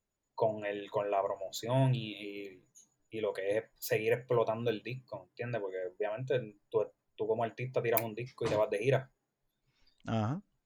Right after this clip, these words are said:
Speaker 2: Y, y en la
Speaker 1: Y
Speaker 2: lista
Speaker 1: ahora
Speaker 2: de
Speaker 1: está,
Speaker 2: los
Speaker 1: está encerrado en su casa.
Speaker 2: en la lista de los U S Hot Latin Songs, Bad Bunny ya le pasó a Yankee con ochenta y tres temas y Yankee tiene setenta y cuatro. <laughs>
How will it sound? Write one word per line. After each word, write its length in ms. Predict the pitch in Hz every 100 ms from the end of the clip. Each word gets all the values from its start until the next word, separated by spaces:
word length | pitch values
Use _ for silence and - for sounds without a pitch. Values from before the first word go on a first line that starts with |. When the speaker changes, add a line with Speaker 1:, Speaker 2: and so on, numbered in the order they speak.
| _ -
Speaker 2:
Y, 640 | 127 131 127 123 120 117
y 100 | 120
en 100 | 123
la 100 | 123
Speaker 1:
Y 40 | 120
Speaker 2:
lista 240 | 123 -
Speaker 1:
ahora 140 | 151 156
Speaker 2:
de 60 |
Speaker 1:
está, 120 | 156 151
Speaker 2:
los 180 | 147 135
Speaker 1:
está 140 | 117
encerrado 300 | 104 110 113
en 60 | 113
su 120 | -
casa. 300 | 101 - - - _ _ _ -
Speaker 2:
en 140 | 113
la 100 | 113
lista 300 | 113 117 139
de 120 | 143
los 120 | 143 131
U 240 | 120 131
S 140 | 143 -
Hot 200 | 147 147
Latin 320 | 143 143 135
Songs, 580 | - 160 180 185 - - _ - - _
Bad 160 | - 107
Bunny 1080 | 110 110 120 127 131 127 123 117 104 - -
ya 160 | 104
le 100 | 110
pasó 220 | 113 120 131
a 60 |
Yankee 420 | 123 110 - 143 - _ _ _ -
con 160 | 104
ochenta 360 | 104 - 104 98
y 40 |
tres 300 | - 104 120 -
temas 380 | 139 123 120 165 - _ -
y 100 | -
Yankee 260 | 98 92 110
tiene 200 | 107 101
setenta 360 | 104 98 -
y 60 | 113
cuatro. 400 | 110 95 - 160 _
<laughs> 600 | - - - - - -